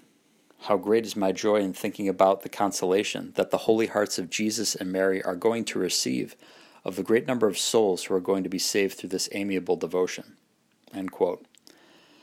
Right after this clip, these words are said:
Through the tireless efforts of Sister Lucy and others, this great yet simple devotion has,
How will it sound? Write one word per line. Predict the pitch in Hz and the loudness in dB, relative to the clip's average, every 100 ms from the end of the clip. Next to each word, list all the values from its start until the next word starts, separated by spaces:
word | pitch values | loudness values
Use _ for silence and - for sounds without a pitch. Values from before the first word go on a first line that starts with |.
| _ _ _ | _ _ _
Through | - 120 | -4 -2
the | 113 | -2
tireless | - 135 151 143 - | 2 4 4 0 2
efforts | 110 113 113 - | 0 2 -4 -4
of | |
Sister | - 113 - 101 | -2 -2 -2 0
Lucy | 107 - 104 98 | 0 0 -2 -2
and | 107 107 | -2 4
others, | 110 87 80 - - _ _ _ _ _ - | 4 2 -4 -8 -12 _ _ _ _ _ -2
this | 107 - | 0 0
great | 113 107 147 110 | 0 2 2 2
yet | 101 - | 0 2
simple | - 135 131 | -2 0 0
devotion | 107 98 104 - 92 | 0 4 2 2 -6
has, | - 107 104 101 | -2 4 4 4